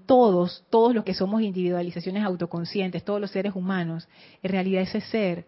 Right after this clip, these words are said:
es Dios. Ahí no hay nada que uno pudiera decir que es malo o perverso. Ese ser es el ser. ¿Dónde está donde uno pudiera decir el problema? En la conciencia mundo.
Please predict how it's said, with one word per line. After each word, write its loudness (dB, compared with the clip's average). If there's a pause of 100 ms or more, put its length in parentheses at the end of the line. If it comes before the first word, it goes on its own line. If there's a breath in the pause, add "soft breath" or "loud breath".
es -2
Dios. 0 (340 soft breath)
Ahí 0
no 0
hay -2
nada 0
que -4
uno -4
pudiera 0
decir -8
que -2
es -6
malo -4
o -6
perverso. -4
Ese -4
ser -2
es -2
el -6
ser. -8 (800 soft breath)
¿Dónde 6
está 0
donde 0
uno -2
pudiera 0
decir -2
el -2
problema? -2 (1500 soft breath)
En 4
la 2
conciencia -2
mundo. -2